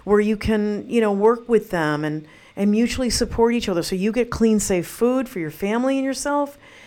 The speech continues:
and they get, they get, they get s-, sustained, and they get, you know, they have a partnership, so they know that they're gonna, they're gonna be taken care of, and they won't have to fall prey to these big conglomerates because they, they, they don't have any other way to sell their, their, their,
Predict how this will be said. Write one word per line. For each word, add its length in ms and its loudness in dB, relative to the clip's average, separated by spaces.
and 180 4
they 140 6
get, 420 0
they 200 0
get, 240 -2
they 100 0
get 160 0
s-, 240 -6
sustained, 800 0
and 280 -2
they 160 2
get, 200 0
you 100 -6
know, 100 -4
they 80 -4
have 100 -4
a 40 -14
partnership, 520 -2
so 120 -8
they 80 -4
know 160 -4
that 140 -4
they're 100 -10
gonna, 240 -6
they're 100 -6
gonna 160 0
be 80 -8
taken 280 -4
care 220 -2
of, 80 0
and 80 -2
they 60 0
won't 200 0
have 180 -4
to 100 -8
fall 460 -4
prey 460 -4
to 140 -4
these 180 -2
big 220 0
conglomerates 720 -6
because 320 -6
they, 140 -4
they, 180 -8
they 200 -6
don't 180 -6
have 140 -6
any 140 -4
other 160 -2
way 140 -4
to 60 -6
sell 280 0
their, 280 -2
their, 160 -4
their, 420 -8